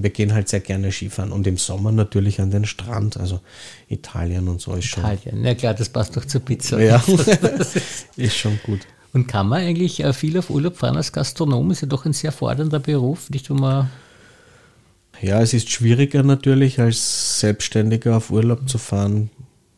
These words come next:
Speaker 1: also in meiner Situation, als, ähm, damals noch im Angestelltenverhältnis, weil ich ja natürlich geregelte fünf Wochen Urlaub hab. Als Selbstständiger bin ich natürlich selbstständig, also f-, immer,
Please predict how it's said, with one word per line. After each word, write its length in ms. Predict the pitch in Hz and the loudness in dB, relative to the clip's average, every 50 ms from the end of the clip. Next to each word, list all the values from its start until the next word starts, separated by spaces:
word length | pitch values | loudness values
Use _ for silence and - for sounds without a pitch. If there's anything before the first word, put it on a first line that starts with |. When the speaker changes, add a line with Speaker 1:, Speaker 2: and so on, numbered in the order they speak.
| _ - _ _ | _ -20 _ _
Speaker 1:
also 200 | - - 98 95 | -6 -4 -2 -2
in 80 | 92 90 | 0 0
meiner 280 | 87 85 90 101 110 117 | 0 0 2 2 2 0
Situation, 880 | - - 117 - - 117 110 - - - 113 110 113 117 117 120 123 - | 0 -2 -4 -2 0 -2 -2 -2 -2 -2 0 0 2 0 0 0 -2 -4
als, 400 | - 95 92 90 - - - - | -4 -2 -2 -2 -2 -4 -6 -4
ähm, 260 | 92 90 90 92 92 95 | -4 -2 -2 -2 -4 -4
damals 320 | - 90 90 92 92 - - | -2 -2 0 0 -2 -2 -4
noch 120 | 92 - | -6 -6
im 100 | 95 90 - | -4 -6 -4
Angestelltenverhältnis, 1200 | 107 101 104 117 - - - 113 113 - - 117 - - 117 117 113 110 117 - 127 123 - 104 | -4 -2 -2 -2 -2 -2 -2 -2 -2 -2 -4 -4 -2 0 0 2 2 0 0 -2 -2 -2 -2 0
weil 140 | 101 98 | 0 0
ich 80 | 98 - | 0 0
ja 60 | 101 | 0
natürlich 380 | 101 98 92 - 98 98 98 - | -2 -2 0 -2 -2 -4 -4 -4
geregelte 520 | - 98 92 95 92 90 98 95 98 104 | -4 -2 -2 -2 -2 -2 -4 -4 -4 -4
fünf 320 | 95 - - 101 101 98 104 | -6 -4 -4 -4 -4 -4 -4
Wochen 260 | 98 95 - - 101 | -6 -6 -4 -4 -4
Urlaub 420 | 90 95 101 107 117 120 120 - | -2 0 0 0 0 0 -2 -2
hab. 200 | 117 113 - - - - - - - - - - - - - - - - - _ - | -2 -4 -4 -6 -14 -20 -20 -20 -20 -20 -20 -20 -20 -20 -20 -20 -20 -20 -20 _ -8
Als 160 | - 98 - - | -4 -2 0 2
Selbstständiger 1120 | 104 101 - - - - 101 101 104 110 113 117 117 - - 101 98 101 107 113 123 123 117 117 - - - - - _ _ _ | 0 0 0 -4 -2 0 2 2 2 2 0 0 -2 -2 -2 0 2 2 2 2 0 -2 -6 -8 -14 -18 -20 -20 -20 _ _ _
bin 140 | - - 110 | -2 0 2
ich 120 | 110 107 110 | 2 2 2
natürlich 500 | 113 107 - - 113 110 107 98 - - | 2 0 0 0 0 0 0 -2 -4 -8
selbstständig, 1200 | - - - 104 104 104 - - - - - - - - - - - - 101 110 117 131 147 143 - - - - | -10 -4 0 0 0 0 0 -6 -8 -8 -10 -14 -14 -14 -14 -8 -2 0 0 2 2 2 0 -2 -4 -12 -14 -8
also 300 | - 107 101 101 101 98 | -6 -4 -4 -2 -2 -2
f-, 220 | 101 101 - - _ _ _ _ _ _ _ - - - - _ - - - | -4 -4 -8 -16 _ _ _ _ _ _ _ -16 -14 -14 -14 _ -12 -10 -4
immer, 460 | - - 135 143 147 156 156 151 151 | 2 6 8 8 8 8 6 4 0